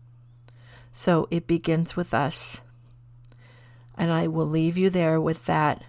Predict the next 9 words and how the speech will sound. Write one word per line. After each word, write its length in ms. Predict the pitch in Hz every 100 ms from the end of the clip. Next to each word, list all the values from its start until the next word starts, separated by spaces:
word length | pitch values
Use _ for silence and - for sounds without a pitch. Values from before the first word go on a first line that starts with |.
| -
knowing 640 | - 170 185 170 151 147 - - - -
fearlessly 640 | - 214 214 202 196 - 180
feral 380 | - 170 165 160
living 380 | 165 165 165
for 220 | 160 165 156
me 400 | 160 170 170 -
and 320 | 165 220 233
for 140 | - 170
you. 440 | 160 160 160 180